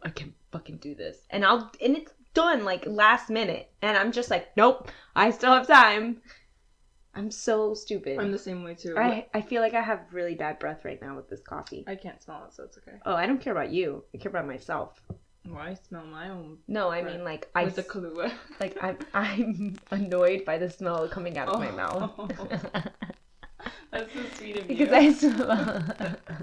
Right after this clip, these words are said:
Speaker 1: <laughs> What's my own
Speaker 2: I
Speaker 1: breath?
Speaker 2: know.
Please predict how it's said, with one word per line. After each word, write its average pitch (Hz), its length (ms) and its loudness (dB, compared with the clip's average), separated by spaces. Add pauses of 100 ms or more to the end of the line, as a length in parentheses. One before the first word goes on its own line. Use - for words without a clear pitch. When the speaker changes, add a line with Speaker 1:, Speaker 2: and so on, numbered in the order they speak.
(120)
Speaker 1:
<laughs> 302 480 -10
What's 320 280 2
my 226 360 -2
own 226 440 -4
Speaker 2:
I 262 60 -4
Speaker 1:
breath? 247 760 2
Speaker 2:
know. - 120 -12